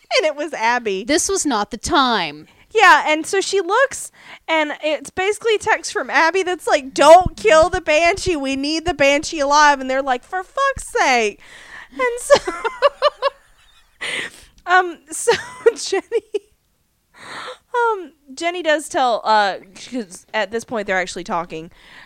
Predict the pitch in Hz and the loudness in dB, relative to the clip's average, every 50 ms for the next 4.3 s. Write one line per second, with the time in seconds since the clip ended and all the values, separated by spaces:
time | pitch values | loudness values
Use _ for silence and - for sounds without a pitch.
0 | - _ _ _ _ - - - 302 302 277 320 294 277 269 - - 262 285 294 | -20 _ _ _ _ -12 -10 -8 -6 -4 0 0 0 0 -2 -4 -4 -2 -2 -2
1 | 294 269 311 339 330 359 381 466 508 466 - 349 349 - - 302 254 233 220 - | -2 -4 -6 -6 -4 -4 -2 -2 -2 -2 -4 -8 -10 -8 -4 -4 -4 -4 -4 -4
2 | 277 269 277 302 262 226 196 185 - - 214 220 220 240 269 294 269 214 185 180 | -4 -4 -4 -4 -6 -8 -8 -8 -6 -4 -4 -4 0 0 0 0 2 0 -2 -4
3 | 180 180 - - 226 208 220 220 - - 226 214 202 - 208 196 214 226 226 202 | -6 -10 -10 -12 -10 -8 -10 -10 -8 -8 -8 -8 -8 -10 -8 -4 -2 -2 0 0
4 | 175 165 139 - - - | -2 -4 -6 -8 -12 -20